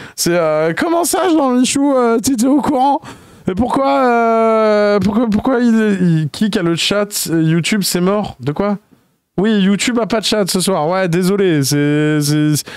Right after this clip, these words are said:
c'est, on reprend YouTube. Calme-toi, calme-toi, ça va bien se passer.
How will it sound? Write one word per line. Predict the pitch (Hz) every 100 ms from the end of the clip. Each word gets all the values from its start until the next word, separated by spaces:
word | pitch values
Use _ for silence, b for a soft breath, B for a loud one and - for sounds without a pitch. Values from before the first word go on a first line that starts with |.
| B B
c'est, | - 147 143 156
on | 156 165
reprend | 170 175 -
YouTube. | 196 190 - 156
Calme-toi, | 135 190 185 170 151 107
calme-toi, | 170 165 156 117
ça | 139
va | 147
bien | 156
se | 143
passer. | 139 120